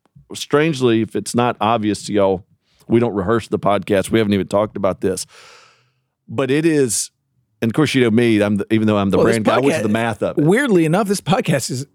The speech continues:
Speaker 2: is as organic as it gets. <laughs> We just sit down and talk and then go back to work.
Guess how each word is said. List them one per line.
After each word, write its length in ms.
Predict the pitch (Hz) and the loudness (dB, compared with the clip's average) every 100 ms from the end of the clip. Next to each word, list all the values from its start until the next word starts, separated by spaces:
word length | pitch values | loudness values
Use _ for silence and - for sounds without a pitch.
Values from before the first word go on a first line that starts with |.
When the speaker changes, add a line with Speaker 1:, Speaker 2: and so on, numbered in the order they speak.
| - | 0
Speaker 2:
is 340 | 175 165 - - | 2 2 -2 -4
as 260 | 156 147 | -2 0
organic 640 | 156 139 131 147 277 196 156 | 0 0 2 2 2 0 0
as 120 | 131 | -4
it 60 | 117 | -2
gets. 420 | 120 165 113 - | 0 0 -2 -12
<laughs> 60 | - | -4
We 80 | 254 | 0
just 200 | 196 - | 0 -2
sit 200 | - 190 - | -4 -4 0
down 160 | 160 | 0
and 120 | 120 | -2
talk 460 | - 196 160 - - - - - - | -2 0 0 -2 -8 -18 -20 -20 -2
and 80 | 143 | 2
then 120 | 190 | 4
go 100 | 156 | 4
back 180 | 151 147 | 2 -2
to 80 | 127 | -4
work. 400 | 110 151 - - | -4 -2 -4 -14